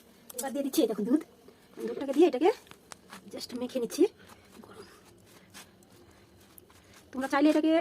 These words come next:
একটা গামলায় করে নিতে পারো, আমি সেক্ষেত্রে নিলাম না, এটা যেহেতু থাকবে। প্রচুর গরম,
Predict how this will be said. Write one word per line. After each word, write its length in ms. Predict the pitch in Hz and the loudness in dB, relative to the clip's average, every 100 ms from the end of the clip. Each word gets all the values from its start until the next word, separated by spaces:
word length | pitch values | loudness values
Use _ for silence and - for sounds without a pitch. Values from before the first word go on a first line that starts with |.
| - - | 0 -6
একটা 140 | 311 | 0
গামলায় 220 | 277 302 | 4 4
করে 100 | 311 | 4
নিতে 120 | 294 | 2
পারো, 140 | 285 330 - | 2 0 -2
আমি 100 | 262 | -8
সেক্ষেত্রে 240 | 262 269 262 | -6 -4 -2
নিলাম 180 | 269 | -2
না, 80 | 254 | -2
এটা 160 | 240 233 | -4 -4
যেহেতু 220 | 240 226 | -4 -4
থাকবে। 240 | 226 233 349 - - - - - - - - - _ _ - - - - - - - - | -4 -6 -8 -10 -20 -20 -20 -20 -20 -20 -20 -20 _ _ -20 -20 -20 -20 -20 -20 -20 -18
প্রচুর 280 | - 349 294 | -4 0 2
গরম, 200 | - | 0